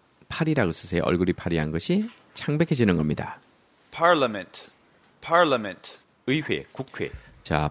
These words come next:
Speaker 1: 바헐레 밑줄 그으세요. 바헐레이라는 건 말하다는 뜻입니다. 그래서 이것은 프랑스 말로 읽을 때는 파클레몽이라고 했습니다. 영어로 읽을 때는 팔리아먼트라고 합니다.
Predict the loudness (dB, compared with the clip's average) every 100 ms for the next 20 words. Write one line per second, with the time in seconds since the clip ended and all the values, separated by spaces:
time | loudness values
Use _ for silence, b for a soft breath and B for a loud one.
0 | 6 6 8 6 6 6 4 0 -2 -2
1 | 2 2 4 4 6 4 2 0 0 4
2 | 8 8 8 4 -2 -2 -2 -4 -10 b
3 | b b b b b 0 4 6 6 4
4 | -2 _ 0 2 2 2 2 4 6 8
5 | 8 8 6 4 4 2 4 6 6 8
6 | 4 4 2 2 0 -2 -2 -4 -12 -20
7 | 6 10 10 10 8 6 2 0 -2 0
8 | 6 8 8 6 2 -2 -4 -4 -8 -8
9 | -12